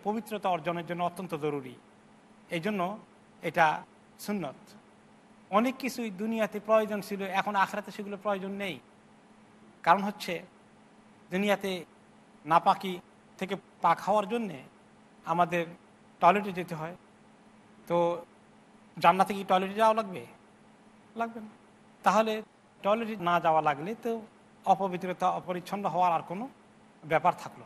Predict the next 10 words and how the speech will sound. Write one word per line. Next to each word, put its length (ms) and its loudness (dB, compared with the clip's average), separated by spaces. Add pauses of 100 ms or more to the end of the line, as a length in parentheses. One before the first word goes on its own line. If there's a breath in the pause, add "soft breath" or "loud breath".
না। 80 -20 (760)
সেজন্যে 520 0 (760)
আমরা 240 2
দেখতে 220 -6
পাই 200 0 (160)
যে 260 -6 (600)
এই 160 -2
প্রয়োজনটা 540 0 (140)
মিটে 260 -6
গেল। 160 -18